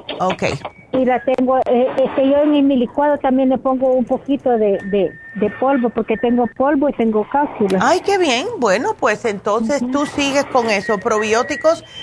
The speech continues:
Speaker 1: ya con lo que tiene el Immunotrum es suficiente. Lo que sí me, me, me está como, eh, causando un poco de preocupación que tengas todavía el azúcar tan alta,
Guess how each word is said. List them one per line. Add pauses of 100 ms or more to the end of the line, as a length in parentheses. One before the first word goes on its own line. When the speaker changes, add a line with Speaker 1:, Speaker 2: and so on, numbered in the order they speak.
(140)
Speaker 1:
ya
con
lo
que
tiene
el
Immunotrum
es
suficiente. (380)
Lo
que
sí
me, (560)
me,
me
está
como, (460)
eh, (1160)
causando
un
poco
de
preocupación
que
tengas
todavía
el
azúcar
tan
alta,